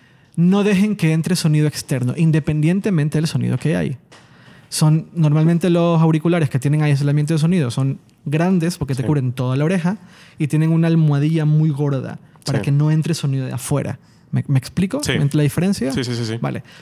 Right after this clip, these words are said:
Speaker 1: Mucha gente confunde una con otra cosa. De hecho, tú lo acabas de hacer.
Speaker 2: Sí.
Speaker 1: Ahora, si
Speaker 2: Bueno,
Speaker 1: no
Speaker 2: hace la diferencia, pero sí, he caído
Speaker 1: Vale,
Speaker 2: en el error de
Speaker 1: vale,
Speaker 2: mezclarlo.
Speaker 1: eso. Pero es muy normal, es muy normal. Ya
Speaker 2: Sí.
Speaker 1: me, a mí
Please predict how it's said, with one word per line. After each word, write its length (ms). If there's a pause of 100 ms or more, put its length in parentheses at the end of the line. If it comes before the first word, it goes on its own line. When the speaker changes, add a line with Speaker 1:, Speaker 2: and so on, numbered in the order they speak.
Speaker 1:
Mucha 240
gente 180
confunde 400
una 180
con 120
otra 200
cosa. 260
De 100
hecho, 220 (400)
tú 80
lo 100
acabas 240
de 60
hacer. 240 (100)
Speaker 2:
Sí. 140 (400)
Speaker 1:
Ahora, 320 (120)
si 140
Speaker 2:
Bueno, 140
Speaker 1:
no 80
Speaker 2:
hace 240
la 60
diferencia, 340
pero 120
sí, 140
he 140
caído 200
Speaker 1:
Vale, 120
Speaker 2:
en 40
el 60
error 180
de 140
Speaker 1:
vale, 180
Speaker 2:
mezclarlo. 300
Speaker 1:
eso. 240
Pero 140
es 40
muy 120
normal, 260
es 60
muy 100
normal. 200
Ya 120
Speaker 2:
Sí. 60
Speaker 1:
me, 100
a 80
mí 100